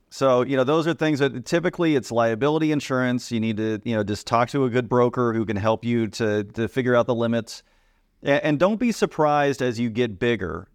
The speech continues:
that you're gonna need to get higher limits. I mean, it, because you're gonna go into larger clients, um, larger customers are gonna have different requirements. Um, and look, insurance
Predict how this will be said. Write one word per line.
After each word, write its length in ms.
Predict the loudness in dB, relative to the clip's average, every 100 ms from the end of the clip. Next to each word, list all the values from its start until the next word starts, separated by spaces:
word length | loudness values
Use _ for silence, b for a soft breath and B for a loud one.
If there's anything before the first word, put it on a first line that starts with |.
| _
that 500 | -2 0 2 -2 -6 _ _ _ _ _
you're 200 | 0 2
gonna 220 | 4 2 2
need 340 | 2 2 0
to 80 | -2
get 380 | 2 2 2 -2
higher 420 | 0 2 2 2
limits. 540 | 0 -2 -4 -10 -6
I 100 | -4
mean, 80 | -2
it, 300 | 0 0 -2
because 260 | 0 -2 0
you're 80 |
gonna 160 | -2 0
go 220 | 0 0
into 600 | 0 -2 -2 -2 0 -2
larger 420 | 0 2 2 -2 -4
clients, 680 | -2 0 0 -4 -8 -16 _ _ _ _ _
um, 200 | -4 2
larger 280 | 4 4 2
customers 560 | 0 0 0 -2 -2
are 40 | 0
gonna 160 | 0
have 160 | 0 0
different 360 | 0 0 -4 -6
requirements. 920 | -8 -6 -2 0 0 -2 -4 -10 -16 -20 _ _ _ _
Um, 440 | -2 0 0 -2 -2
and 400 | 0 2 2 -2 -12 _ _
look, 220 | 0 2
insurance 680 | 2 0 0 0 0 -4 -12